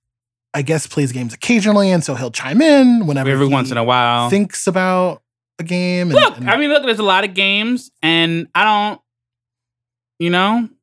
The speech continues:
Speaker 2: I, I can't play all the games either. Like
Speaker 1: Yeah.
Speaker 2: I said, link in the show notes for a Patreon if you want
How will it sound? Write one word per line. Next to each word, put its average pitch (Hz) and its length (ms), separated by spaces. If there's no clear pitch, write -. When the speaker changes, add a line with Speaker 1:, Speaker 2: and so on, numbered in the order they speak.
Speaker 2:
I, 185 180
I 185 60
can't 208 300
play 196 140
all 180 160
the 175 80
games 160 360
either. 113 340
Like 233 180
Speaker 1:
Yeah. 240 60
Speaker 2:
I 214 40
said, 160 340
link 196 180
in 185 120
the 151 100
show 147 180
notes 131 220
for - 120
a 120 40
Patreon 123 540
if 120 120
you 135 100
want 120 240